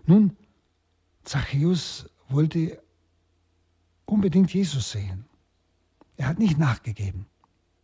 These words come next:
Trotzdem, dass die anderen ihm die Sicht versperrten.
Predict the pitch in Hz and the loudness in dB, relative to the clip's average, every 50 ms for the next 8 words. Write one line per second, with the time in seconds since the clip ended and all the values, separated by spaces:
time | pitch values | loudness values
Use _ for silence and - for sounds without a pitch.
0 | _ _ _ _ _ _ _ _ _ _ _ _ _ - 143 175 - - - - | _ _ _ _ _ _ _ _ _ _ _ _ _ -4 -2 -2 -2 -4 -6 -6
1 | 120 107 101 101 117 127 117 - - - - - _ _ _ _ - - 151 156 | -4 -4 -4 -4 -4 -4 -4 -4 -6 -10 -18 -20 _ _ _ _ -6 0 4 4
2 | 175 165 160 147 151 156 151 143 156 123 - 190 160 - - 160 143 - - 185 | 4 6 4 4 4 4 4 4 2 2 0 0 -2 -2 -4 -6 -6 -4 -4 -6
3 | 180 - - 117 98 92 | -6 -6 -6 -8 -8 -8